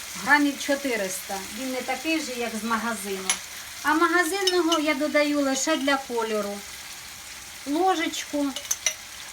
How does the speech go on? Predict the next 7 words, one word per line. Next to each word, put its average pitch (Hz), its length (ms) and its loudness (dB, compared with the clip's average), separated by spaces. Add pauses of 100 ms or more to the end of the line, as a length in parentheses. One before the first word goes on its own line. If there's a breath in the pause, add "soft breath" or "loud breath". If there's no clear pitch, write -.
(120)
можемо 233 400 0
дві 190 300 -6
добавити. 175 680 -4 (460)
Все 240 100 -2
це 233 160 -4
перемішуємо 269 920 0
гарненько. 311 760 4